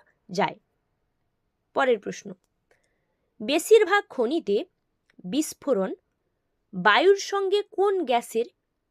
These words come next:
মিশ্রণের ফলে দেখা যায়? মানে বলেছে খনিতে তো বিস্ফোরণ ঘটে, তো ওই বিস্ফোরণটা বায়ুর সঙ্গে কোন গ্যাসের মিশ্রণ হলে সম্ভব হয়? সঠিক উত্তর হবে অপশন ডি, মিথেন, যার সংকেত হচ্ছে সিএইচ ফোর,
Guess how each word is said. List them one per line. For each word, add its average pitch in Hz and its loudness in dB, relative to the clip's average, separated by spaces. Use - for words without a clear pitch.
মিশ্রণের 370 -4
ফলে 285 -4
দেখা 180 -6
যায়? - -16
মানে 320 -4
বলেছে 349 -2
খনিতে 285 -8
তো 370 -8
বিস্ফোরণ 403 -6
ঘটে, 185 -8
তো 339 -4
ওই 359 2
বিস্ফোরণটা 247 -6
বায়ুর 196 -4
সঙ্গে 330 -10
কোন 381 0
গ্যাসের 302 -6
মিশ্রণ 247 -12
হলে 220 -6
সম্ভব 170 -8
হয়? - -20
সঠিক 302 -2
উত্তর 339 -4
হবে 302 -2
অপশন 208 -4
ডি, 220 0
মিথেন, 240 -4
যার 226 -2
সংকেত 247 -8
হচ্ছে 247 -6
সিএইচ - -8
ফোর, 254 2